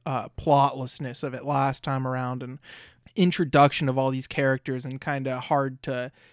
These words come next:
track down where the real center of the film is. And then I read criticism that made more sense out of it. And then this time I realized the center of this film is just the momentum that carries these wagons.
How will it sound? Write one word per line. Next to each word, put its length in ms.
track 460
down 440
where 280
the 100
real 260
center 460
of 80
the 80
film 440
is. 220
And 100
then 120
I 60
read 500
criticism 720
that 140
made 280
more 200
sense 380
out 180
of 120
it. 180
And 100
then 80
this 140
time 140
I 60
realized 580
the 100
center 380
of 160
this 140
film 440
is 180
just 240
the 80
momentum 840
that 280
carries 520
these 220
wagons. 720